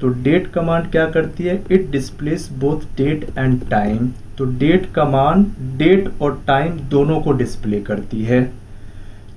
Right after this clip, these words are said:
तो date command को execute कैसे करेंगे?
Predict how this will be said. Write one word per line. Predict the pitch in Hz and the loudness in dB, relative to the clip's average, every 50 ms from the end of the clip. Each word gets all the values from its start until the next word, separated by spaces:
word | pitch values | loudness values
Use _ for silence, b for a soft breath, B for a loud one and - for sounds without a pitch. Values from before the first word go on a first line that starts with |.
| - | -6
तो | - 139 | -4 -4
date | 131 127 135 151 165 160 | -2 2 2 2 2 2
command | - - 160 156 156 160 160 - | 0 0 0 2 2 2 0 0
को | - - 180 - - 156 | -2 -4 -4 -4 0 0
execute | 143 135 135 147 151 147 151 160 160 156 - - | 0 0 0 -4 -4 -4 -4 -4 -4 -4 -4 -2
कैसे | 156 151 151 - 156 | -2 -2 -2 -2 -2
करेंगे? | 151 156 147 147 151 147 147 156 165 175 185 | -2 0 0 0 0 0 0 0 2 4 4